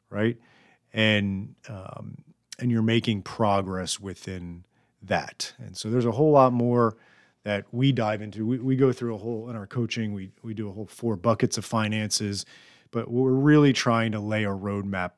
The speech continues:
for you to have freedom of money and, and, you know, contributing to your retirement in a healthy manner each month, paying down debt in a healthy manner each month.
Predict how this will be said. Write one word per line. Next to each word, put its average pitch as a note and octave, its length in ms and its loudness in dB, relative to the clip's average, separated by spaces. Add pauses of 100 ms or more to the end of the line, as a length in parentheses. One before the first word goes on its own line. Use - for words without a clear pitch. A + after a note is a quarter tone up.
(140)
for F#2+ 320 -12
you F2+ 320 -14 (560)
to - 140 -4
have G2 280 2
freedom G2 440 2
of F2 280 -4
money F#2 600 -6
and, G#2+ 100 -6
and, G2+ 340 -10
you F#2+ 80 -14
know, F2+ 120 -16
contributing B2 540 2
to A2+ 60 2
your G#2+ 280 0 (560)
retirement A2+ 680 0 (140)
in A#2 80 -8
a G#2+ 60 -6
healthy A2 420 -6
manner G#2 340 -4
each G#2 300 -6
month, G2 420 -8 (360)
paying A2 280 0
down G#2+ 300 2
debt G#2 500 -2
in G#2+ 140 -8
a G2+ 40 -8
healthy G#2 340 -6
manner G2 320 -6
each G2 240 -8
month. F#2 280 -10